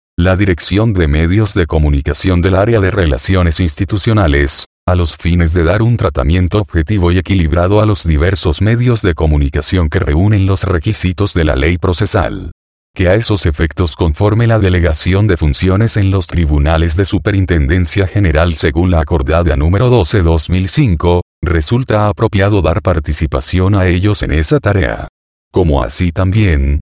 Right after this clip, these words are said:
dar intervención según corresponde a la secretaria de superintendencia,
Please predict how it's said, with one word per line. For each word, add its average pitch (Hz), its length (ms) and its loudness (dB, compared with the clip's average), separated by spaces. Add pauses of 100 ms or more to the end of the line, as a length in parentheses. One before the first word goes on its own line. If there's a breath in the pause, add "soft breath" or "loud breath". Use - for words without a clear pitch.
dar 113 240 0
intervención 92 800 0
según 87 380 0
corresponde 110 680 0
a 107 180 2
la 104 100 0
secretaria 90 600 0
de 82 100 2
superintendencia, 98 1120 0